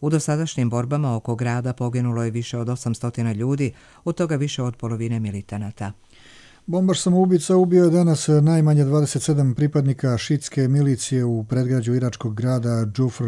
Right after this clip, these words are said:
Speaker 2: al-Sakar, nakon što su snage bezbjednosti potisnule militante Islamske države iz ovog područja tokom vikenda.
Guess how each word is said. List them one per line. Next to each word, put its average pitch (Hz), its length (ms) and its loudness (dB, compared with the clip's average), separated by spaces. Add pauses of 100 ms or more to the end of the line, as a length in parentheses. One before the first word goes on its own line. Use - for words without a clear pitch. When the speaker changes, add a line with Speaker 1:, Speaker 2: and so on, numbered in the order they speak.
(160)
Speaker 2:
al-Sakar, 120 640 -2 (520)
nakon 156 300 2
što - 180 -2
su 123 240 -4
snage 127 400 0
bezbjednosti 123 560 -2
potisnule 123 600 -2
militante 113 460 0
Islamske 117 380 -2
države 117 380 -2
iz 110 100 -4
ovog 110 200 -2
područja 110 420 -4
tokom 113 280 -4
vikenda. 110 380 -2